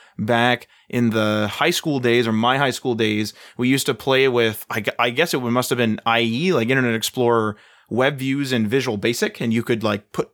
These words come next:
buttons and controls around them to kinda make your own browser. So I'm especially interested to see, uh, you know, wh-, how he made this, uh, as well as the, o-, obviously the business side of things. So, uh, Kilian,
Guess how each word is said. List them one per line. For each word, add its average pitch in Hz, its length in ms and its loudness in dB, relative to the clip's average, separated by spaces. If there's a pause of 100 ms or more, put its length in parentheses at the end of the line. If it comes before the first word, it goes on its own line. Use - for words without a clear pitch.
buttons 139 500 -4
and 127 140 -2
controls 131 480 -2
around 113 320 2
them 117 140 0
to 113 100 -6
kinda 110 180 -2
make 110 160 -2
your 107 120 -2
own 107 100 -2
browser. 113 380 0 (280)
So 127 120 -2
I'm 107 80 2
especially 151 400 0
interested 131 500 0 (220)
to 120 80 -4
see, 120 440 2
uh, 107 340 2
you 117 120 0
know, 110 160 -2
wh-, 113 160 -2
how 117 320 2
he 117 100 -4
made 113 300 2
this, 120 400 2
uh, 113 220 2
as 113 160 -2
well 113 160 2
as 113 140 0
the, 110 180 0
o-, 120 80 0
obviously 113 320 0
the 104 80 -6
business 117 280 -4
side 107 200 0
of 104 80 -6
things. 113 280 -4
So, 120 280 2
uh, 110 160 2
Kilian, 185 400 0